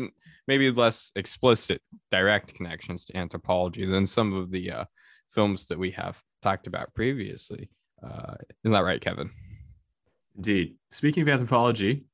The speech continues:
Speaker 2: by the way, which I will say an award-winning show, uh, talks about anything, has great interviews, and then sometimes we'll just chit-chat. But today we bring you a movie review,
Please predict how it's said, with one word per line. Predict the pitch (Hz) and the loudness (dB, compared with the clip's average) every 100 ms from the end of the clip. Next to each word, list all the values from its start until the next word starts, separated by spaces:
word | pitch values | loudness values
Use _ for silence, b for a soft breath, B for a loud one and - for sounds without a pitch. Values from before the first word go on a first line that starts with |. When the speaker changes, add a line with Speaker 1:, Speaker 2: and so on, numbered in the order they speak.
| _ _ | _ _
Speaker 2:
by | 117 104 | 2 4
the | 101 | 4
way, | 98 101 | 2 0
which | 98 92 | -2 -4
I | 92 | -4
will | 95 95 | -4 -6
say | - 104 | -2 -2
an | 98 | -2
award-winning | 95 95 95 92 92 87 | -2 -2 -2 -4 -6 -8
show, | - - 147 101 95 101 B B B B - | 0 4 6 6 4 2 B B B B -2
uh, | 95 95 92 92 90 - _ _ _ _ _ - _ | 2 4 4 4 2 -4 _ _ _ _ _ -20 _
talks | - 196 214 | 2 4 4
about | 165 - | 2 2
anything, | 113 156 165 165 160 160 160 | 4 4 4 2 2 0 -4
has | - 110 95 | -2 -2 -2
great | 117 113 120 | 0 0 0
interviews, | 127 120 120 117 107 - - b b b b b b | -2 -2 0 0 0 -4 -10 b b b b b b
and | 120 | 0
then | 147 | 2
sometimes | 139 156 147 110 104 101 95 - - - | 2 2 4 4 4 0 -4 -8 -12 -4
we'll | 110 | -2
just | 110 107 | 0 -2
chit-chat. | - 147 - 90 87 - _ _ _ | 0 0 0 2 2 -2 _ _ _
But | - | -8
today | - 107 135 120 107 | 0 2 4 6 4
we | 104 104 | 2 -2
bring | 104 120 | -2 -2
you | 117 110 110 107 107 - _ _ _ _ | 0 0 0 -2 -6 -12 _ _ _ _
a | 107 | -2
movie | 104 120 107 | 0 2 2
review, | 92 90 90 87 92 | 0 -2 -2 -2 -6